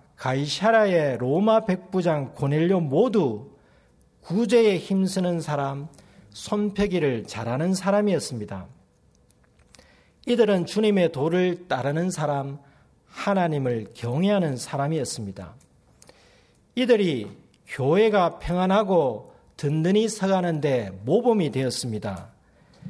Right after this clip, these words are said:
이러한 초대교회의 전통이 지금도 변함없이 지속될 때에 교회가 평안하고 든든히 서갈 것입니다. 주님께서는 교회 역사를 통해서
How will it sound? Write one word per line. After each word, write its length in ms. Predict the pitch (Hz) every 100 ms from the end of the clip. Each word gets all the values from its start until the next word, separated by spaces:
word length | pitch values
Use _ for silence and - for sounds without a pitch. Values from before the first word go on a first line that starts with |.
| - _ _ -
이러한 300 | 254 254 240
초대교회의 640 | - 269 254 190 196 185
전통이 540 | - 151 185 190 190 -
지금도 600 | - 196 254 240 208 208
변함없이 760 | 143 147 170 170 156 - 156 123
지속될 720 | - 202 175 - - 117 117
때에 600 | - 160 120 120 135 165 _ _ _ _ _
교회가 920 | - 123 147 190 180 147 135 143 - _ _ _ _
평안하고 960 | - 151 147 156 170 147 131 101 - - _ _ _
든든히 600 | 131 127 131 143 156 143
서갈 420 | 135 143 123 120
것입니다. 640 | - 156 - 117 101 92 87 _ _ _ - - - _ _ _ _ _ -
주님께서는 960 | 226 233 202 185 175 165 156 120 104 -
교회 380 | 131 165 185
역사를 600 | 180 180 - 202 185 156
통해서 840 | - 156 156 147 - 139 131 131